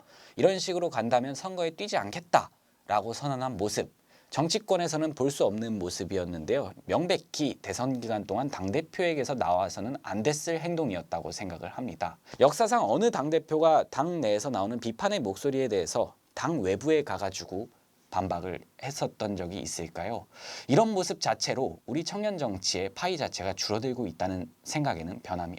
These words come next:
없습니다. 실제로 다른 청년 정치인들도 많은 부분에서 지적을 하는 부분이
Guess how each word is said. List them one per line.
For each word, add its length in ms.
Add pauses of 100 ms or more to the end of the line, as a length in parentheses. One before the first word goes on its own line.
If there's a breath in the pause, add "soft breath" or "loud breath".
(120)
없습니다. 580 (480 loud breath)
실제로 400
다른 360
청년 320
정치인들도 640
많은 340
부분에서 380
지적을 380
하는 180
부분이 400